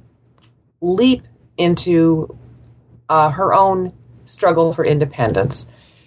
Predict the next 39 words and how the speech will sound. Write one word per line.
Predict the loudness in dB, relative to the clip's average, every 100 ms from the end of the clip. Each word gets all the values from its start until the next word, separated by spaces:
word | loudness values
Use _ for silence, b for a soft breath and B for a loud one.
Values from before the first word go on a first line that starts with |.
| b b
Uh, | -2 0 0
she | -2 -6 0
would | 0
hear | 0 0 0
of | 0
this | -6
speech. | -4 -4 -4 -2
Everyone | 0 0 0 -2
heard | 0 2
of | 0
this | 0 -2
speech. | 0 0 0
It | 0
was | 0 0
the | -4
talk | -2 -2 -2 0
all | 2 2
over | 0 -2
Cape | -4 -6 -6
Cod. | -2 0 0
He | 0
was | 0
a | 2
native | 2 2 -2
son, | -2 0 0 -2 -4 -10 b b b -10
of | -8
course, | -2 0 2 -2 -8 B B B
but | -4 -4 -2
also | 0 0 -2 -2 0
this | -2 -2
was | -6
big | 0 0 0
stuff, | -4 -2 -2 -2 -6
what | -2
he | 0
was | 2 -2
throwing | -2 0 0 0
out | -2 -2
there. | -2 0 0